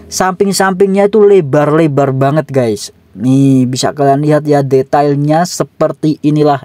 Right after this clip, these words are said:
ikannya. Siap meluncur ke Ambon.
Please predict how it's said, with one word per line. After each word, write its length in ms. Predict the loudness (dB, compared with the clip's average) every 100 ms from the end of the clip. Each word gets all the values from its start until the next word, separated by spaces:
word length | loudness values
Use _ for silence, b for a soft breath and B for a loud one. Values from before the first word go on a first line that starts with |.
| -8
ikannya. 880 | -8 -8 -4 -2 -2 0 0 0 -4 _ _ _ _ _ _ _ _ _ -20 B B B B
Siap 400 | -2 0 0 0
meluncur 480 | 0 0 0 -2 -4
ke 320 | 0 2 2 0
Ambon. 960 | -2 0 0 0 0 2 0 -2 -6 -10